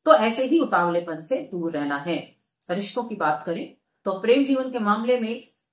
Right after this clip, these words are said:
जब तक शुक्र यहाँ विराजमान है, अपनी मूल त्रिकोण राशि में बहुत अच्छे लाभ मिलेंगे, प्रेम आपका बड़ा अच्छा रहेगा, उनके साथ अच्छी bonding रहेगी, एक दूसरे के साथ बड़ी अच्छी बातें रहेंगी।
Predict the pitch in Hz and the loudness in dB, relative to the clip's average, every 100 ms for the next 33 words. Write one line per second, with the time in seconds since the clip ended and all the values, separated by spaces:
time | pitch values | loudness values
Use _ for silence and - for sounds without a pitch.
0 | _ - 247 311 302 - - _ - - | _ 0 2 6 4 4 -14 _ -20 -2
1 | 330 330 254 226 233 202 202 202 220 214 | 0 2 2 2 4 4 6 6 4 -2
2 | 220 240 - 262 254 220 220 202 - 190 | -4 -6 -8 -4 0 2 2 0 0 0
3 | 180 180 269 240 170 165 185 202 180 202 | 0 0 -4 -6 -6 -6 -2 -2 -2 -6
4 | 160 175 190 202 208 233 233 180 175 165 | -2 -2 -2 -2 -2 -2 -4 -4 0 0
5 | 160 165 165 180 202 226 214 214 202 220 | -2 -4 0 0 -2 -4 -4 -4 -2 -2
6 | 220 - _ - 185 185 196 175 170 170 | -4 -14 _ -12 -8 -2 0 0 -2 -8
7 | 160 151 180 214 208 208 208 202 214 196 | -6 -2 -2 -2 -2 -2 0 0 0 -4
8 | 170 170 175 170 175 170 165 165 165 - | -4 -8 -8 -8 -4 -4 -2 -2 -2 -2
9 | 147 156 220 214 208 208 226 | -2 -2 -2 -4 -2 -2 -4